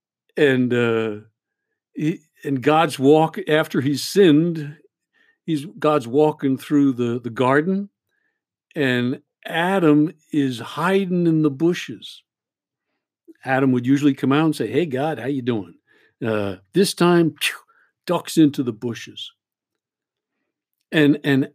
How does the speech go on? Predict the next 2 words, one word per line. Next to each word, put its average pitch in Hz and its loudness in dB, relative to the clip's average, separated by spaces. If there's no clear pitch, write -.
Adam 151 2
says, 151 2